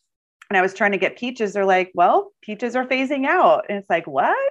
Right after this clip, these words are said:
If you don't know that, that things are actually in season at certain times of the year,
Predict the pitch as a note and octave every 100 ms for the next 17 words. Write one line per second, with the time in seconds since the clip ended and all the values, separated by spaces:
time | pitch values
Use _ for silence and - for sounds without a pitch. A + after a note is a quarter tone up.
0 | - _ - - G3+ C4 C4+ A3+ A#3 C#4+
1 | A3+ G#3 G#3 - F#3+ - A3 A3 G#3 F#3
2 | G3+ A3 G3 F#3+ G3 - G#3+ A#3+ G3+ F3+
3 | E3+ G3+ F#3+ F#3+ G#3 G3 F#3 F3+ G3 A#3
4 | F3 F3+